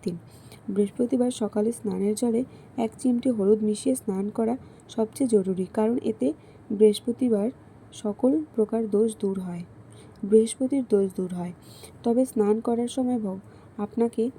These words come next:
"ওম নমো ভগবতে বাসুদেবায় নমো" মন্ত্র জপ করতে হবে, এতে জীবনের সকল সমস্যা দূর হয়ে যায়।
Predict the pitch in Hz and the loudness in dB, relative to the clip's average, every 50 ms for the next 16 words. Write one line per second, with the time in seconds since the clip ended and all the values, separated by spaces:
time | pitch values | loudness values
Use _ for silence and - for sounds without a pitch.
0 | - - - - - 226 226 233 240 226 220 208 196 202 220 226 208 196 185 190 | -16 -20 -20 -8 -2 -2 0 2 4 4 4 4 4 2 0 0 -2 -2 -2 -4
1 | 190 - 214 208 - 240 233 214 196 180 - - 208 196 208 196 190 196 196 214 | -2 -2 -4 -2 0 -2 -2 -2 -4 -6 -4 -6 -2 0 0 0 0 -2 -2 -2
2 | 220 208 196 190 196 214 214 202 190 185 180 - - 233 220 - 185 175 - - | -2 -2 -2 -2 -2 0 0 0 -2 -2 -4 -2 -2 -2 -2 -2 -6 -6 -6 -6
3 | 196 196 - - 226 220 220 208 214 262 - - - - - - - - - 226 | -6 -4 -2 -2 -2 0 0 0 0 -2 -2 -6 -16 -20 -20 -20 -14 -6 -6 -4
4 | 208 - 233 208 196 196 202 196 196 220 220 220 214 254 - - - - - - | -2 -2 -2 -2 -4 -6 -8 -2 -2 2 4 4 4 4 2 -4 -16 -20 -20 -20
5 | - - - - 208 196 - 220 240 247 - 220 185 190 196 208 - - 269 226 | -20 -10 -4 -4 -4 0 0 -2 -2 -2 -4 -6 -4 -4 -6 -6 -2 -4 -2 -2
6 | 220 190 185 180 185 180 180 175 - 180 180 | -2 -4 -4 -6 -6 -6 -6 -6 -6 -8 -8